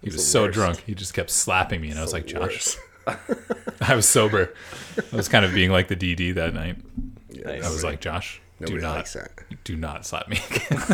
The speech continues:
Speaker 1: <laughs> He was just like, he had that look on his face, kinda just like that, just smiling. Definitely
Speaker 3: Like,
Speaker 1: slapped me.
Speaker 3: you
Speaker 1: Probably,
Speaker 3: know,
Speaker 1: like, three
Speaker 3: you
Speaker 1: more
Speaker 3: know
Speaker 1: times.
Speaker 3: I'm gonna do it.
Speaker 1: Yeah. I was like,
Speaker 3: "Told you I'd tag you back."
Speaker 1: "Are you
Speaker 2: Oh,
Speaker 1: serious?"
Speaker 2: shit.
Speaker 1: <laughs> Yeah.
Speaker 2: I got it.
Speaker 3: Nice.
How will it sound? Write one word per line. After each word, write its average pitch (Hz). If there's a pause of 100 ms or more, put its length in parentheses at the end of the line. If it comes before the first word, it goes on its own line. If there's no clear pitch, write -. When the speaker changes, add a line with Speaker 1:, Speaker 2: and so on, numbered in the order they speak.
Speaker 1:
<laughs> -
He 131
was 110
just 98
like, 92
he 123
had 107
that 90
look 92
on 95
his 92
face, -
kinda 101
just 101
like 95
that, 98
just 120
smiling. 90 (760)
Definitely -
Speaker 3:
Like, -
Speaker 1:
slapped 85
me. 80
Speaker 3:
you -
Speaker 1:
Probably, 180
Speaker 3:
know, -
Speaker 1:
like, 117
three 135
Speaker 3:
you 113
Speaker 1:
more 110
Speaker 3:
know 123
Speaker 1:
times. 123
Speaker 3:
I'm 120
gonna 117
do 120
it. 131 (140)
Speaker 1:
Yeah. 85 (640)
I 101
was 98
like, 85 (240)
Speaker 3:
"Told 117
you 135
I'd 107
tag -
you -
back." -
Speaker 1:
"Are -
you -
Speaker 2:
Oh, -
Speaker 1:
serious?" 87
Speaker 2:
shit. - (440)
Speaker 1:
<laughs> - (1200)
Yeah. - (420)
Speaker 2:
I 92
got 92
it. - (160)
Speaker 3:
Nice. -